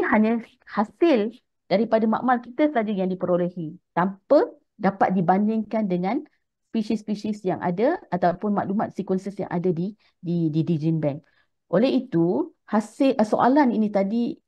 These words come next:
uh, jawapannya bergantung pada keadaan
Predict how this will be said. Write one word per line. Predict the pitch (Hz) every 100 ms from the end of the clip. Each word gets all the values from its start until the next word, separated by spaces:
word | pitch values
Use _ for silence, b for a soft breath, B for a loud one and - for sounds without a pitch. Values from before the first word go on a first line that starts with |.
| _ _ -
uh, | 180 170 127
jawapannya | 170 214 247 240 269 240 240
bergantung | 190 196 196 202 208 247 226
pada | 220 180 190
keadaan | 190 165 165 - 175 226 311